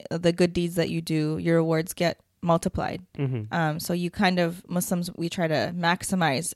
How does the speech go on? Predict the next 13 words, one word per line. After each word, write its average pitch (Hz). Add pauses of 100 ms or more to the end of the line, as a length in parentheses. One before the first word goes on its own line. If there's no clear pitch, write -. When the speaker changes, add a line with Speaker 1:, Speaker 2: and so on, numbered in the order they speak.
Speaker 1:
as 175
many 170
rewards 160
as 160
possible 151
during 156
this, 160
Speaker 2:
Mm-hmm. 123
Speaker 1:
uh, 165
special 160
month. 160 (480)
And 185
so, 165